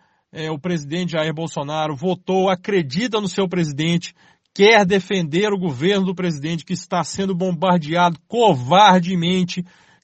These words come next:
criminosamente todos os dias, vamos às ruas. Dia quinze de março, e aí, agora, eu começo a falar principalmente dos assuntos de hoje, e todos eles, indiretamente,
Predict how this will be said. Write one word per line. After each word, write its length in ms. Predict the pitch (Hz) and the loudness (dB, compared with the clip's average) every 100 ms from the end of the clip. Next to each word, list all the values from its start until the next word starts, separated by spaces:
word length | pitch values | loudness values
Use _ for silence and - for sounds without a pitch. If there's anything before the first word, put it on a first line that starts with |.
| _ | _
criminosamente 1500 | - 269 285 254 233 196 202 220 190 190 170 180 190 180 185 | 0 2 4 2 -2 0 4 4 2 2 2 0 0 0 -4
todos 440 | - 202 220 170 | -2 2 2 2
os 140 | 180 - | -4 -4
dias, 480 | 202 208 143 - - _ _ _ | -2 -2 -2 -8 -18 _ _ _
vamos 720 | 127 113 175 247 233 226 202 | -10 2 6 6 6 0 -2
às 240 | 208 175 127 | 0 0 0
ruas. 640 | 117 220 180 87 - - _ _ _ _ _ _ | 2 4 4 2 -8 -18 _ _ _ _ _ _
Dia 300 | 120 175 180 | -6 0 0
quinze 460 | - - 247 269 214 | -2 -6 -4 -4 -6
de 100 | 226 | -2
março, 460 | 175 185 190 - 185 _ _ | 2 4 2 -2 -14 _ _
e 200 | - 190 | -6 0
aí, 400 | 208 190 254 214 - | 2 2 2 0 -4
agora, 720 | - 139 123 127 226 233 131 - _ | -4 -2 2 6 8 8 4 -2 _
eu 160 | - 143 | -12 -8
começo 540 | 196 175 196 220 180 | -4 -4 -4 -4 -4
a 20 | |
falar 360 | 160 156 139 135 | -4 -2 -2 -4
principalmente 760 | - 190 175 165 147 147 147 | -4 -6 -6 -6 -6 -6 -8
dos 220 | 147 143 143 | -10 -6 -4
assuntos 420 | 131 - 151 139 | -4 -8 -12 -10
de 100 | 127 | -6
hoje, 300 | 196 202 175 | -4 -4 -6
e 120 | 220 | -12
todos 580 | 190 - 294 277 226 170 | -6 4 6 6 2 -6
eles, 320 | 220 208 165 | -2 -2 -2
indiretamente, 960 | 190 185 190 190 180 156 185 175 - 95 | -6 -4 -4 -4 -4 -4 -4 -6 -8 -14